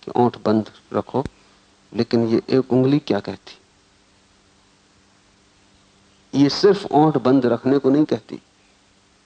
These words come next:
वो तो इसका ऊपरी प्रतीक हुआ, भीतर एक रहे, ओंठ बंद और भीतर एक। "तुम भीतर दो ना रहो",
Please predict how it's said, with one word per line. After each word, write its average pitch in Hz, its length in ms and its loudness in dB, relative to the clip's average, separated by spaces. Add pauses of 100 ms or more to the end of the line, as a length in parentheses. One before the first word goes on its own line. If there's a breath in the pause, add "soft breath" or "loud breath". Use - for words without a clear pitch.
वो 131 120 -2
तो 139 120 -2
इसका - 380 -4
ऊपरी 135 440 -4 (760)
प्रतीक - 320 -8
हुआ, 113 220 -2 (600 soft breath)
भीतर 123 340 -2 (800)
एक 123 240 0
रहे, 90 200 -16 (560)
ओंठ 131 240 0
बंद 127 440 -2
और 110 220 -6
भीतर 113 360 -4
एक। 104 340 -8 (2250 loud breath)
"तुम 240 240 6
भीतर 165 340 2
दो 123 280 2
ना 117 160 2
रहो", 107 320 -2